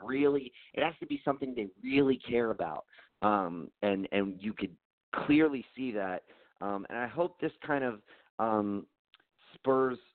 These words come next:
a little bit of action. And like I said, I really do. I really think this would be a huge win if, um, for, for, um,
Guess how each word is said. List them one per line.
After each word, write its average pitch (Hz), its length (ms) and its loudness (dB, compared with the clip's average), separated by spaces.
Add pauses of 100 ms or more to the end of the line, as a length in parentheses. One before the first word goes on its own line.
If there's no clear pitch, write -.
(100)
a 117 60 0
little 120 340 2
bit 123 140 2
of 113 160 -2
action. 95 560 -2
And 123 160 -8
like 175 200 0
I 156 160 -4
said, 151 220 4 (460)
I 113 100 6
really 143 400 0
do. 135 380 -2
I 101 60 -2
really 123 520 -2
think 123 240 -2
this 110 220 2
would 117 120 -4
be 110 140 4
a 101 60 4 (120)
huge 117 260 0
win 98 480 6
if, 87 120 -4 (220)
um, 90 400 4
for, 98 280 0
for, 92 300 2 (140)
um, 87 400 -2